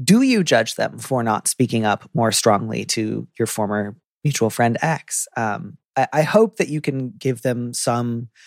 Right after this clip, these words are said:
grace, some leeway. Uh, not everybody in, you know, seeks out conflict with their friends, especially in their late twenties. And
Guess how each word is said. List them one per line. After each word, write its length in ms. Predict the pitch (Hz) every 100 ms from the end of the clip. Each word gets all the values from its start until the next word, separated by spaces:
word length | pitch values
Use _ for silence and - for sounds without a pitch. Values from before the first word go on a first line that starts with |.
| _ _
grace, 360 | 214 202 180 -
some 260 | - 135 127
leeway. 640 | 147 170 160 151 143 139 - _ _ -
Uh, 440 | 123 113 113 - - _
not 320 | - 135 127 127
everybody 800 | 127 123 123 123 120 117 113 _
in, 360 | 117 117 113 -
you 60 | 127
know, 200 | 107 87 -
seeks 380 | - - 135 -
out 160 | 123 -
conflict 420 | 123 117 127 117
with 80 | 117
their 140 | 117
friends, 340 | - 120 123 117
especially 600 | - 120 117 - 113 113
in 200 | 120 123
their 160 | 113
late 180 | 110 107
twenties. 640 | - 127 120 123 127 - - - _ _ -
And 480 | 123 - - 120